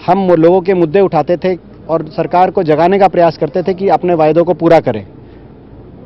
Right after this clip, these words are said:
अब मगर अंतिम वर्ष में सरकार को जगाने का अब समय नहीं रहा, अब सरकार को भगाने का समय आ गया है और इस रथ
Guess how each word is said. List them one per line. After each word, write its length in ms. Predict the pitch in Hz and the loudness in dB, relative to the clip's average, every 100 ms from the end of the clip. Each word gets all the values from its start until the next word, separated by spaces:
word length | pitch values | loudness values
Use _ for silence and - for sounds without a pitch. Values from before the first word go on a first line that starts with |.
| - - - - - - - | -20 -20 -20 -20 -20 -8 2
अब 340 | 202 175 180 | 2 2 -2
मगर 280 | 175 202 180 - - 151 | 4 4 2 -12 -10 -4
अंतिम 320 | 160 208 196 | -2 -2 0
वर्ष 200 | 180 - | 0 0
में 120 | 196 | -4
सरकार 400 | 180 151 170 170 | -2 -2 0 0
को 120 | 185 | 0
जगाने 400 | 151 139 165 196 | -2 0 2 2
का 220 | 190 180 | 4 4
अब 320 | 175 - 147 147 | 4 0 -6 -4
समय 260 | 156 160 | -2 0
नहीं 160 | 165 180 | 0 2
रहा, 140 | 175 | 2
अब 60 | 175 | 2
सरकार 360 | 170 151 160 | -2 -2 -2
को 80 | 165 | 0
भगाने 360 | 147 135 165 190 | -4 -2 0 0
का 80 | 175 | 0
समय 220 | 160 151 | -2 -2
आ 140 | 127 | -4
गया 180 | 120 117 | -4 -6
है 120 | 110 - - - - - 165 | -8 -16 -20 -20 -20 -8 0
और 140 | 202 | 2
इस 120 | 185 | 2
रथ 140 | 165 | 0